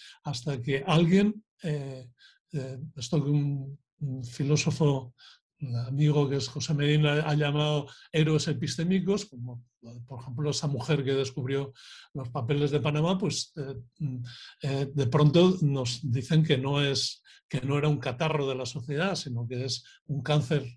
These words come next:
epistémico de nuestras sociedades el ocultar sistemáticamente cada vez, mm, partes más sustanciales de, si queréis también luego hablamos de, de todo aquello que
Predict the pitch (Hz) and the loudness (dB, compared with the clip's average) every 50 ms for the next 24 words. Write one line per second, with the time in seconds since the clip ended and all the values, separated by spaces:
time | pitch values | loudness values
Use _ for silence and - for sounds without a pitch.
0 | - 156 127 120 - 117 - - - 160 156 156 156 151 156 156 156 151 139 131 | -10 -10 -10 -8 -6 -6 -6 -2 0 2 2 4 2 2 0 0 -2 -2 -2 -4
1 | 135 127 - 151 127 120 - 143 123 - - 135 135 143 143 147 160 156 156 - | -8 -12 -10 -10 -10 -8 -8 -8 -8 -6 -6 -2 0 0 2 2 2 0 -2 -4
2 | - - - - - 147 131 139 131 120 147 127 120 117 160 151 156 - 156 151 | -8 -18 -20 -14 -6 -4 -4 -4 -4 -4 -4 -4 -4 0 0 0 0 0 -4 -6
3 | - - 147 135 143 131 135 139 123 147 135 139 139 131 143 156 156 156 - - | -4 -4 -4 -4 -4 -4 -4 -4 -4 -4 -4 -4 -4 -2 -2 -2 -2 -2 -6 -18
4 | - _ _ - 123 120 123 131 135 135 131 135 139 151 _ _ - 139 123 127 | -20 _ _ -6 -4 -4 -2 -2 -4 -4 -6 -8 -10 -14 _ _ -8 -8 -8 -8
5 | 127 156 156 _ _ - 139 143 151 113 143 143 135 120 123 127 135 135 127 120 | -10 -12 -16 _ _ -4 0 0 0 2 2 0 0 0 -2 -4 -4 -4 -6 -6
6 | - - 160 - - - 143 131 135 117 - 151 139 139 135 139 135 123 120 127 | -4 -2 -2 -2 -2 -4 -6 -8 -8 -4 -4 -2 -2 -2 -2 -4 -2 -2 -2 -2
7 | 123 120 120 123 - - _ _ _ _ _ _ _ _ _ - 113 - - 131 | 0 -2 -2 -4 -4 -8 _ _ _ _ _ _ _ _ _ -14 -8 -6 -4 -2
8 | 143 143 - - 135 131 139 143 139 135 131 127 127 127 123 120 - _ _ _ | 0 -2 -2 -2 -4 -4 -2 -2 -2 -2 -4 -4 -6 -6 -8 -10 -14 _ _ _
9 | _ - 127 120 131 139 135 131 127 127 120 120 117 113 110 - _ - - - | _ -6 -4 -2 -2 -2 -2 -2 -2 -2 0 0 0 0 -2 -6 _ -20 -20 -20
10 | _ - 151 131 123 135 147 147 147 143 123 139 135 139 135 123 131 123 | _ -6 -4 -2 2 4 6 6 6 6 4 4 4 4 2 2 0 -4